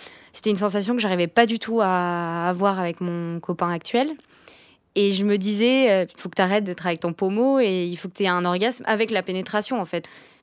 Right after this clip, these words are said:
Très vite, euh, on a pratiqué le sexe oral quand même. Donc, pendant les cunilingus, j'adorais ça. Mais j'avais ce petit blocage. Euh, en fait, j'avais toujours l'impression que mon sexe était sale, qu'il sentait mauvais ou que je mouillais trop, des choses comme ça.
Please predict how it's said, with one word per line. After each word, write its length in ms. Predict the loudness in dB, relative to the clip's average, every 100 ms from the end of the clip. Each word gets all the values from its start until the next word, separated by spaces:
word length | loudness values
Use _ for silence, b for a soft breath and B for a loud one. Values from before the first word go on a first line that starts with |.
| -18
Très 240 | -4 0 2
vite, 480 | 2 0 -2 -8 0
euh, 240 | 2 2 2
on 140 | 0
a 280 | 2 2 -2
pratiqué 360 | -4 -8 -6 -8
le 60 |
sexe 260 | -6 -6 -2
oral 300 | 0 0 0
quand 100 | -2
même. 240 | 0 0 -2 -8 -8
Donc, 440 | -2 0 -2 -8 -2
pendant 220 | 2 2
les 140 | 2
cunilingus, 720 | -2 -2 0 0 -2 -4 -6 -4
j'adorais 400 | -2 0 0 -2
ça. 280 | 2 2 2 B B B B B -4
Mais 340 | 2 4 4
j'avais 260 | 4 2 2
ce 100 | -2
petit 240 | -4 -6
blocage. 640 | 0 0 4 4 4 0 -2
Euh, 800 | 0 2 2 0 0 -2 -2 -4
en 100 | -4
fait, 240 | 0 0 0
j'avais 200 | -2 -2
toujours 200 | -4 -2
l'impression 580 | -2 -2 -6 -2 -2 -2
que 180 | -2 -2
mon 180 | -2
sexe 280 | -2 -6 -6
était 160 | -6 -6
sale, 460 | 0 4 4 2
qu'il 120 | -2 -6
sentait 240 | -4 -2
mauvais 560 | -2 -2 0 2 2 0
ou 120 | -4
que 120 | -4
je 120 | -2
mouillais 240 | -2 -2 -4
trop, 320 | -2 0 0
des 80 | -2
choses 180 | -4 -6
comme 140 | -4
ça. 240 | -2 -2